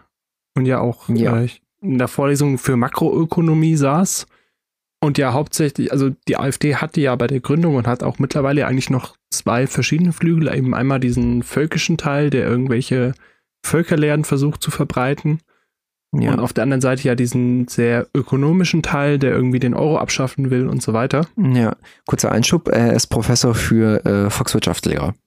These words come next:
Speaker 1: Genau. Und er ist halt eigentlich in diesem wirtschaftlichen Flügel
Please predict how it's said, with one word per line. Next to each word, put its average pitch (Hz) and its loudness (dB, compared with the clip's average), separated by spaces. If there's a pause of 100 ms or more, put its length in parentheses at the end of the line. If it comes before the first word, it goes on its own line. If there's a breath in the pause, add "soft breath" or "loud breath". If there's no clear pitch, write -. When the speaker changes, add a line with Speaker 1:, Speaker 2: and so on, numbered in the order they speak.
(400)
Speaker 1:
Genau. 147 0 (560 soft breath)
Und 147 2
er 135 2
ist 147 -2
halt 143 0
eigentlich 143 0
in 147 0
diesem 135 0
wirtschaftlichen 123 -2
Flügel 135 0